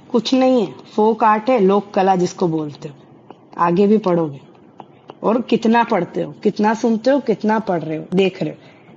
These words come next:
लेकिन फिर भी बस घबरा जाना। tribal art वही तो है। <coughs>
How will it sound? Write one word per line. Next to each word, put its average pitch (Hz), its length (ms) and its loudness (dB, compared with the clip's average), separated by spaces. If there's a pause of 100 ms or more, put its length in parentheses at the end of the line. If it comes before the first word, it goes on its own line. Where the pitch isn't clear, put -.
लेकिन 233 240 4
फिर 254 160 4
भी 302 200 2 (100)
बस 240 320 -2
घबरा 202 280 2
जाना। 220 280 -4 (120)
tribal 214 400 2
art 165 240 -2
वही 214 280 2
तो 269 140 2
है। 254 180 0 (1400)
<coughs> - 200 -2